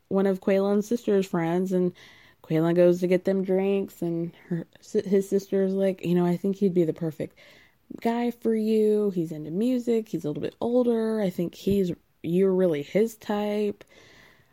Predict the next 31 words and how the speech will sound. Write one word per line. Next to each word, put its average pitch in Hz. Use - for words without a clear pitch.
Blah, 170
blah, 147
blah. 214
Like, 165
you've 147
got -
your 139
s-, -
shit 233
together. 196
I 156
don't 151
think 160
you 160
have 165
kids," 220
<laughs> 233
you 226
know, 233
that 202
sort 208
of 202
thing. 196
And 196
she's 247
like, 233
"Okay." 285
Alyssa's 294
completely 220
in. 180
<laughs> 320